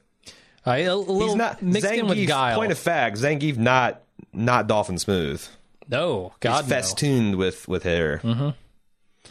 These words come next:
Speaker 1: Uh, all right, let's move on. The group breaks into, no, that's, that's way later. The group wakes up, crashed in the bus, uh, with walkers all around, and then they make their escape, uh, like we were talking about, him busting out and double fisting walkers.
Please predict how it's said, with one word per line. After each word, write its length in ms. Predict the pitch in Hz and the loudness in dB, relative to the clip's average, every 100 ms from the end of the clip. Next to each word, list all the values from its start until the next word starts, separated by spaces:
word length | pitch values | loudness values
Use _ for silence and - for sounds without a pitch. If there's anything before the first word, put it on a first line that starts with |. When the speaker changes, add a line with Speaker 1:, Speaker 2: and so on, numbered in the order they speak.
| - _ _ - | -20 _ _ -4
Speaker 1:
Uh, 640 | 110 113 113 117 117 117 - | 0 2 2 4 2 2 0
all 100 | 214 | -2
right, 160 | 196 | 0
let's 160 | 147 185 | -2 0
move 140 | 175 | 0
on. 140 | 160 127 | 0 -2
The 60 | |
group 240 | 123 170 156 | -2 -2 -2
breaks 280 | 151 143 139 | -2 -2 -2
into, 1040 | 143 143 - 135 135 135 135 131 131 131 | 0 0 0 0 0 0 2 2 2 2
no, 340 | 117 104 92 - | 0 -2 -4 -6
that's, 280 | 104 104 - | -6 -6 -6
that's 200 | 107 - | -6 -2
way 120 | 107 | -2
later. 280 | 101 95 101 | -2 -2 -2
The 100 | 120 | -2
group 280 | 143 139 123 | -2 -4 0
wakes 300 | 156 160 208 | 0 0 0
up, 300 | 233 190 - - - - - _ | -2 -4 -10 -20 -20 -20 -20 _
crashed 460 | - 165 156 - - | -2 0 0 -4 -2
in 280 | 143 147 | 2 4
the 60 | 143 | 4
bus, 580 | 123 110 107 - - - _ - | 2 2 0 -2 -4 -6 _ -2
uh, 200 | 113 110 | 0 0
with 140 | 104 | 0
walkers 320 | 123 127 131 127 | 0 2 2 2
all 140 | 123 | 2
around, 440 | 113 110 110 107 | 2 2 2 2
and 120 | 107 110 | 2 2
then 80 | |
they 100 | 110 | 2
make 200 | 107 104 | 2 0
their 100 | 110 | -2
escape, 540 | 104 - 170 156 - - - - | -2 0 0 -2 -6 -20 -20 -6
uh, 180 | 113 101 | -2 0
like 160 | 101 - | -2 -2
we 60 | |
were 80 | 101 | -2
talking 320 | - 117 123 | 0 0 2
about, 380 | 113 113 113 123 - - - - | 2 2 0 -4 -12 -20 -20 -8
him 140 | - 120 | 0 2
busting 340 | 117 117 117 | 2 2 0
out 260 | 117 117 117 | 2 2 0
and 200 | 110 104 | 0 2
double 220 | 123 117 | 2 2
fisting 340 | - 117 - 110 | 2 -2 0 0
walkers. 720 | 110 107 - 110 107 - | 2 0 0 0 0 -2